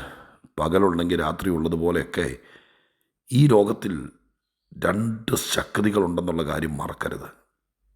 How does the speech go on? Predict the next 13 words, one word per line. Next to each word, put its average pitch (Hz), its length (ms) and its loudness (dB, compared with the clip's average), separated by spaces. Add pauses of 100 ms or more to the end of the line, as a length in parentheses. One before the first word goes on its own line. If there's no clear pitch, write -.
(460)
ദൈവം 127 580 8
നിന്നോട് 110 420 2
പറഞ്ഞ 95 320 2
വാക്ക് 90 480 -2
പാലിക്കാൻ 87 640 0
തുടങ്ങുമ്പോൾ 82 600 0
മറുഭാഗത്ത് 98 880 2
ദുഷ്ടാത്മശക്തികൾ 92 1700 -2
വെറുതെ 82 300 2
ഇരിക്കില്ല. - 600 -4 (920)
നിന്റെ 85 220 2
പ്രയത്നം 82 680 0
മൂടിക്കളയാൻ, 82 680 -2